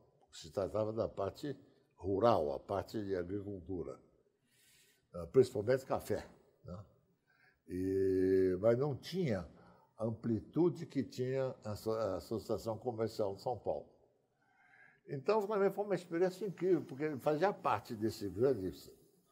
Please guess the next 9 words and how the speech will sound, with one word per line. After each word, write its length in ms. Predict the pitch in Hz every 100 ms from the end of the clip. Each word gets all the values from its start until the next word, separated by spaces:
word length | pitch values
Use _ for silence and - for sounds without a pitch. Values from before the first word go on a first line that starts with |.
| _ _ - _
plenário, 680 | - 104 92 165 127 76 69 - _ _ _
se 180 | - 175
não 120 | 190
me 160 | 180 156
falha 320 | - 165 175
a 40 | 151
memória, 440 | 127 110 143 143
eram 240 | 151 147 117
trinta 480 | - 180 139 - 85